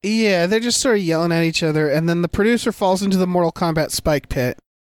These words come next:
Uh, and then the cats show up and start, and start just munching on her, but that doesn't kill her.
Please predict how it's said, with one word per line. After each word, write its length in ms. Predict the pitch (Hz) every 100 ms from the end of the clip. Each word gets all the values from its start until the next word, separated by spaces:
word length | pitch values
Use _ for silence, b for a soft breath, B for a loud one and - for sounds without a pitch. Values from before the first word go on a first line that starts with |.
| _ b b
Uh, 280 | 156 160 156 -
and 180 | 175 180
then 120 | 180
the 80 | 185
cats 440 | - 202 170 -
show 280 | - 208 190
up 220 | 185 -
and 160 | 175 180
start, 440 | - 185 170 180
and 180 | 208 220
start 260 | - 349 330
just 220 | - -
munching 420 | 226 311 - 180
on 180 | 147 143
her, 140 | 156 180 B B B
but 120 | 208
that 140 | 269 277
doesn't 320 | 311 240 -
kill 380 | - 214 202 185
her. 300 | 147 135